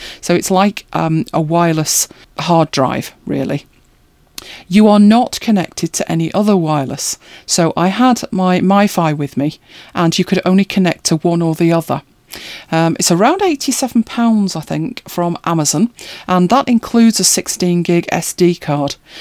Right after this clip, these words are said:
So you could actually save quite a bit of money by taking, um, a physical I O S device with a smaller capacity and putting your data on one of these things.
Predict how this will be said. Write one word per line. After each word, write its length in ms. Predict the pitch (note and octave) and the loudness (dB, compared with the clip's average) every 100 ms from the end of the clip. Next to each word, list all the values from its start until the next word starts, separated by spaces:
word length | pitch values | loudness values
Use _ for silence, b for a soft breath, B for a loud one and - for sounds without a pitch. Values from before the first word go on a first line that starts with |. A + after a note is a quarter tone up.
| B | B
So 120 | - | -2
you 200 | G#3+ C#4 | 0 2
could 160 | C#4 F4+ | 2 0
actually 300 | G#4 - D4 | 0 -2 -2
save 480 | - C#4+ A3+ F3+ - | 2 2 2 0 -4
quite 320 | - A#3 - | 0 0 0
a 60 | |
bit 160 | A3 G#3 | -4 -4
of 100 | G3 | 0
money 380 | A3 A3 C3+ D3 B B B | 2 2 0 -6 B B B
by 300 | F#3 F#3+ F#3+ - | 0 2 2 -2
taking, 560 | - G3+ G3 G3+ F#3 F3+ | -4 -2 0 0 0 -2
um, 320 | - E3+ E3+ - _ | -2 -2 -2 -4 _
a 160 | E3 E3 _ _ | -2 -2 _ _
physical 420 | - B3+ C4 - A#3 | -4 0 0 2 4
I 140 | G#3+ | 4
O 60 | G3+ | 4
S 160 | A3+ | 2
device 480 | - D#3+ C3+ D3 - B B - | -2 -2 -4 -4 -6 B B 2
with 240 | F#3+ F3+ - | 2 2 0
a 60 | |
smaller 540 | E3+ G3 F#3+ G3 F3+ D#3+ - | 0 2 4 4 2 -2 -10
capacity 640 | - D#3+ - - - C#3+ B B B | -6 -6 -6 -8 -6 -6 B B B
and 160 | F#3 | -6
putting 260 | - G#3+ F#3+ | 0 0 2
your 120 | F3 | 0
data 560 | E3+ A#3+ B3+ A#3 C3+ - | 2 2 2 0 -2 -2
on 140 | E3+ | -2
one 80 | E3+ | -2
of 160 | E3+ E3+ | -2 0
these 260 | G3 G3 | 0 0
things. 400 | - C#3 C#3 - | -2 -4 -2 -4